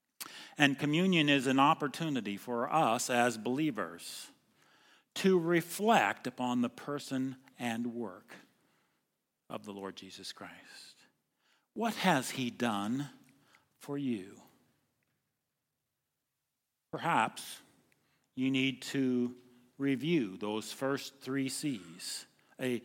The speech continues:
a conversation with God, a time of confession, and then a time in which you make some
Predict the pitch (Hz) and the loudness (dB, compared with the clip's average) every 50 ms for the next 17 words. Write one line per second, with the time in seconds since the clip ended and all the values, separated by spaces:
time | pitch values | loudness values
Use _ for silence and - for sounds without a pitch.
0 | - - - 143 156 147 - - 165 165 160 139 143 131 - - - 156 156 - | -10 -4 0 2 2 2 2 2 2 2 2 2 0 -4 -4 -4 -2 -2 -2 -2
1 | - 123 120 120 120 117 - 143 127 107 98 92 90 - - - - - - _ | -2 -2 0 0 -2 -4 -4 -4 -2 -2 -4 -6 -8 -12 -18 -20 -20 -20 -20 _
2 | _ _ _ _ _ - 123 123 - - 147 147 147 139 127 120 117 113 117 - | _ _ _ _ _ -2 -2 -2 0 0 2 2 2 2 2 0 0 -2 -6 -14
3 | - _ - - 131 127 123 - 131 120 107 - - - 104 90 87 87 - _ | -20 _ -6 -2 0 0 0 0 -4 -6 -6 -6 -8 -10 -10 -12 -14 -16 -20 _
4 | _ _ _ _ _ _ _ _ _ _ _ _ _ _ _ _ _ - 123 117 | _ _ _ _ _ _ _ _ _ _ _ _ _ _ _ _ _ -6 -4 -4
5 | 113 107 117 117 117 117 117 117 120 - - - - - - - _ _ _ _ | -2 -2 -2 -2 0 0 -2 -2 -4 -6 -14 -20 -20 -20 -20 -20 _ _ _ _
6 | _ _ _ - 123 120 - - 135 131 127 127 120 120 113 113 110 113 113 113 | _ _ _ -8 -6 -6 -6 -4 -2 0 0 2 2 0 0 -2 -2 -4 -6 -6
7 | - 117 113 113 113 113 113 113 - - - 110 110 107 107 104 | -4 -2 -2 0 0 -2 -4 -4 -6 -6 -6 -4 -4 -4 -4 -6